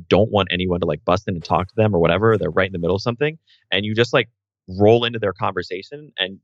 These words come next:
no plan, I had no idea what you're gonna say, just be like, "Hey, what's up?" Right? And you kind of keep throwing yourself into these situations where you're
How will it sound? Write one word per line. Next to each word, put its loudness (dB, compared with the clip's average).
no 0
plan, -2
I 0
had -4
no 2
idea 4
what 4
you're 0
gonna -8
say, -4
just -12
be -2
like, -2
"Hey, 0
what's -2
up?" 0
Right? 0
And -6
you -8
kind -2
of -4
keep -10
throwing 0
yourself -2
into -6
these -4
situations -2
where -2
you're 2